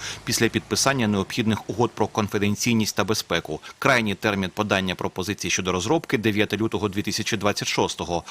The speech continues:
а укладання контрактів заплановане на березень. Олександр Мужичук, подробиці, телеканал Інтер, Марафон,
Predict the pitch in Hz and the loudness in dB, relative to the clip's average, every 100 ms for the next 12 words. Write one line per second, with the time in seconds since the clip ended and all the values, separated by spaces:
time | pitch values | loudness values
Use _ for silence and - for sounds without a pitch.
0 | - 113 - 120 135 143 120 98 90 - | 0 2 2 0 2 4 4 2 -2 -2
1 | 92 85 98 - 170 117 147 127 135 131 | -4 2 0 2 -2 2 2 2 2 4
2 | 123 120 117 - 107 110 104 98 82 80 | 4 4 2 -2 0 2 2 2 0 -2
3 | 78 71 - - - 107 - 175 160 156 | -4 -8 -16 -8 -2 2 4 4 4 2
4 | 151 113 - 92 104 139 143 - 92 85 | 2 0 0 0 2 2 0 0 -2 -2
5 | 87 82 139 139 135 107 80 - 113 117 | -2 -2 0 0 2 0 -2 0 0 0